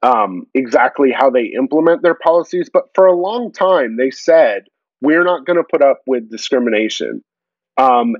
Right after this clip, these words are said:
and they have such power because these events, you know, softball, college softball is Oklahoma City, just like college baseball is Omaha. Like, these are things that they care deeply about. And I think when you make people choose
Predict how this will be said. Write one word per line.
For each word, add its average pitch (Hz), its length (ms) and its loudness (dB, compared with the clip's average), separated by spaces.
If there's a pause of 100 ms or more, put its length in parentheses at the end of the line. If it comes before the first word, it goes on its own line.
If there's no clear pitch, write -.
(100)
and 135 300 2
they 147 100 2
have 147 180 -8
such - 400 0
power 123 360 0
because 131 380 -4
these 156 220 -2
events, 151 440 -2
you 170 120 -2
know, 123 160 0 (420)
softball, 180 680 0 (200)
college 208 280 -2
softball 156 500 0
is 151 200 -4
Oklahoma 127 600 -4
City, 98 340 -4
just 123 260 -4
like 123 240 2 (260)
college 143 320 2
baseball 135 520 2
is 120 100 -12
Omaha. 131 520 -2
Like, 113 220 -4 (300)
these 190 200 -2
are 160 100 4
things 160 300 -2
that 135 160 -4
they 135 100 -2
care 131 240 -2
deeply 135 500 -2
about. 98 380 0
And 127 100 -2
I 135 120 0 (120)
think 202 240 0 (640)
when 151 260 0
you 143 120 0
make 151 360 -2
people 170 300 -2
choose 143 720 -2